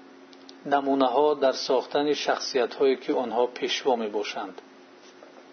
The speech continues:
خانه ارقم ابن ابی الارقم بزرگترین مکتب برای تربیه بود، برای تعلیم بود که بشریت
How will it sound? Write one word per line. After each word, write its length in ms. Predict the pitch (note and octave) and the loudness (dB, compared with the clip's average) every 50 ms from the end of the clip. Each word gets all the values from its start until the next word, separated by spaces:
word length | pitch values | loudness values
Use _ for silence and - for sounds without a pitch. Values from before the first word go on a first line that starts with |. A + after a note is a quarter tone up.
| - - - - - - - - - - - - - - - | -20 -20 -20 -20 -18 -18 -18 -18 -18 -18 -18 -18 -18 -14 -6
خانه 560 | - - E3+ D#3+ E3+ G3 G#3 G#3+ A3 A3 - G3 | 0 2 2 4 6 6 6 8 8 6 6 6
ارقم 460 | F3 D#3+ - - - F3+ F#3 - - E3 | 4 4 4 2 2 2 2 4 2 0
ابن 240 | D3+ C3+ D3 D3+ | 0 2 2 2
ابی 160 | D#3 C3 C3+ C3 | 4 4 4 6
الارقم 640 | C3 B2+ B2 B2 B2 - - D#3 D#3+ E3 E3 A3 - - - - - - - - - - - | 6 6 4 4 2 2 2 2 2 2 0 -6 -14 -18 -20 -20 -20 -20 -20 -20 -8 2 2
بزرگترین 720 | C#3 C#3 D#3 D#3 D#3 C#3+ - - D#3+ E3+ F#3+ G3+ G#3 G#3 - - - - - - - - - - - - - - - - - - - - | 4 6 6 4 2 0 2 2 2 2 4 2 0 0 -2 -6 -14 -20 -20 -20 -20 -20 -20 -20 -20 -20 -20 -20 -20 -20 -20 -20 -18 -4
مکتب 540 | D3+ C#3+ C3+ - - - - E3+ E3 E3+ D#3+ | -2 0 0 0 -2 0 0 2 4 4 4
برای 540 | C#3+ C#3 C3+ G#3+ - D3 C#3+ C#3 C#3+ D3 C#3+ - - - - - - - - - - - - - | 4 6 6 6 6 8 6 6 4 4 2 -4 -12 -20 -20 -20 -20 -20 -20 -20 -20 -16 -8 -2
تربیه 460 | - D3+ B2+ A#2+ A2 A#2 A#2+ B2+ B2 | 0 0 0 2 2 4 4 4 4
بود، 320 | A2+ A2+ G#2+ G2+ - - - - - - - - | 4 2 0 0 -2 -6 -18 -20 -20 -20 -6 -2
برای 300 | B2+ A#2+ A#2+ B2 B2+ C3 | 0 2 4 4 4 2
تعلیم 560 | B2+ - - C3+ A#2+ A#2 A#2 B2 C3 C#3 C3+ | 0 0 2 2 4 4 4 4 2 2 2
بود 280 | B2+ B2 A#2 G#2 - - - - - - - - - - - - - - - - - - - - - - - - - - - - - - - - - - - - - - - - - | 2 2 2 2 0 -6 -18 -20 -20 -20 -20 -20 -20 -20 -20 -20 -20 -20 -20 -20 -20 -20 -20 -20 -20 -20 -20 -20 -20 -20 -20 -20 -20 -20 -20 -20 -20 -20 -20 -20 -20 -20 -20 -20 -6
که 360 | - D3+ C#3+ C#3 C#3+ C#3 C#3 - - - C#3 B2+ | 0 2 4 6 6 6 4 2 -4 -6 0 2
بشریت 680 | C#3+ C3+ - - E3 D3+ C#3+ C#3 C#3+ D#3 F3 F#3 | 2 2 2 2 2 2 2 4 4 4 4 2